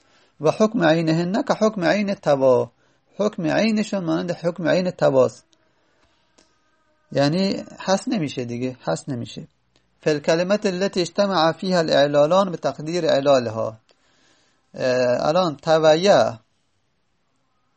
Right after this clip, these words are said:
یا آخر تبدیل به الف کردیم، یک علال انجام دادیم. خب حالا توا و، اه، می‌بینیم فتحه داره، یعنی متحرک قبلا فتحه است، به الف تبدیل می‌کنیم؟ نه، نمی‌کنیم،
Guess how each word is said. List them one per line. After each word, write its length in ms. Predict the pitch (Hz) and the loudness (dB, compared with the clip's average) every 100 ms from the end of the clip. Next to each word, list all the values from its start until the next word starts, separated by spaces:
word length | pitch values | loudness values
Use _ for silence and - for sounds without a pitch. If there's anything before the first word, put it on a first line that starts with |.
| - | -16
یا 540 | 131 131 165 180 151 | -10 -2 4 6 6
آخر 320 | 143 143 196 202 | 6 4 2 -4
تبدیل 380 | - 151 165 | -4 -4 -2
به 80 | 185 | 0
الف 220 | 185 196 | 2 0
کردیم، 380 | - 127 127 131 | 0 0 0 0
یک 200 | 135 170 | 0 2
علال 240 | 151 156 151 | 2 2 2
انجام 340 | 143 135 120 | 2 0 0
دادیم. 380 | 107 107 110 113 _ _ _ _ _ | -2 -8 -10 -14 _ _ _ _ _
خب 60 | 120 | -10
حالا 220 | 139 170 | 0 2
توا 640 | 185 160 165 208 202 143 139 _ | 2 2 2 6 6 6 0 _
و، 320 | - 127 139 185 | -18 -14 -2 4
اه، 420 | 220 202 170 - - - - - - - - - | 6 6 0 -6 -14 -12 -10 -12 -16 -18 -20 -18
می‌بینیم 360 | 147 170 185 190 | -6 -4 -2 -2
فتحه 400 | - 151 - 208 | 0 0 2 0
داره، 440 | 196 190 202 208 190 | 2 2 2 -2 -4
یعنی 160 | 147 | -4
متحرک 480 | 147 143 139 151 196 | -4 -6 -2 0 0
قبلا 220 | 202 208 | 2 2
فتحه 320 | 202 185 185 180 | 2 0 2 2
است، 280 | 170 - _ _ _ _ _ _ _ _ - | 0 -4 _ _ _ _ _ _ _ _ -6
به 120 | 143 | 0
الف 180 | 170 196 | 0 2
تبدیل 340 | 190 185 214 | 0 0 0
می‌کنیم؟ 480 | 214 214 196 175 170 | -2 -2 -2 -4 -6
نه، 160 | 180 208 | -2 -2
نمی‌کنیم، 580 | 214 220 165 156 151 | -2 -4 -6 -8 -8